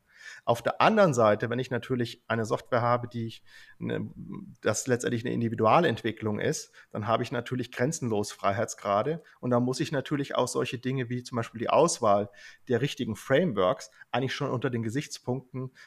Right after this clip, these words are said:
von Softwareergonomie, Barrierefreiheit und Usability treffen. Dann muss ich sagen, "Okay, mit diesem Framework wird es mir leichter gelingen, dass die Software am Ende barrierefrei ist", zum Beispiel. Oder vielleicht nicht nur mit dem Framework, aber mit grundlegenden Entscheidungen,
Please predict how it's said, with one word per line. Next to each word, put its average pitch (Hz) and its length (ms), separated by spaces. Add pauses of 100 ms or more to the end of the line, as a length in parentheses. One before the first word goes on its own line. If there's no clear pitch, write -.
von 147 360
Softwareergonomie, 120 920
Barrierefreiheit 113 960 (180)
und 113 140
Usability 123 560
treffen. - 360
Dann 92 100
muss 127 180
ich 117 80
sagen, 131 220
"Okay, 160 340 (260)
mit 123 160
diesem 165 220
Framework 143 640
wird 143 100
es 151 140
mir 117 100
leichter 143 480
gelingen, 117 480 (180)
dass 120 160
die 120 120
Software 135 680 (220)
am 120 200
Ende 127 360
barrierefrei 127 580
ist", - 180
zum 92 100
Beispiel. - 320
Oder 117 180
vielleicht 120 240
nicht 160 140
nur 131 100
mit 131 100
dem 123 120
Framework, 143 480
aber 110 120
mit 117 140
grundlegenden 135 640
Entscheidungen, 120 800